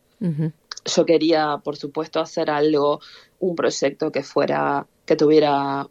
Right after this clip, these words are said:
Speaker 2: un carácter profesional. Quería poder convocar a los escritores, quería poder que, que participaran,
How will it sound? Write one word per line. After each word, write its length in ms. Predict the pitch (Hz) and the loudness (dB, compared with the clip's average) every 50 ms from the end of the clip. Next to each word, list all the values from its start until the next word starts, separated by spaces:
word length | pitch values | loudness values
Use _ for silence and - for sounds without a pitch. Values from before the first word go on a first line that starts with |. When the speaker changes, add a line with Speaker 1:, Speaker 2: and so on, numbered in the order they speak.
| _ - | _ -6
Speaker 2:
un 140 | - 185 165 | -4 -4 -2
carácter 380 | - 160 151 147 147 - 156 147 | 0 -2 -2 -2 -2 -4 -4 -4
profesional. 840 | - 156 151 - 151 - - 151 135 143 151 160 180 190 196 185 | -4 -6 -8 -8 -8 -4 -2 0 2 2 4 4 4 2 2 0
Quería 320 | 180 160 143 143 147 143 139 | -2 -2 0 0 0 -2 -2
poder 680 | 139 139 139 147 147 139 143 139 135 135 131 - - - - | -4 -2 -2 0 0 0 0 -2 -4 -6 -8 -10 -14 -12 -4
convocar 380 | - 143 139 135 139 135 147 143 | -2 2 4 4 4 2 2 0
a 40 | 139 | 0
los 160 | 139 139 - | 0 -2 -4
escritores, 760 | 143 - - 139 139 139 - 160 185 196 190 185 180 175 - | -12 -6 0 0 2 4 4 4 6 6 6 4 2 2 0
quería 300 | - 156 139 135 135 135 | -4 -2 0 0 0 -2
poder 380 | 135 - 143 143 143 139 - - | -2 -4 -4 -2 -2 -2 -2 -4
que, 220 | - 139 135 131 | -8 -10 -14 -14
que 160 | - - - | -14 -14 -12
participaran, 760 | - 139 143 - - - 143 139 143 143 143 139 139 139 139 | -10 -10 -10 -6 0 0 2 2 4 2 2 2 2 0 0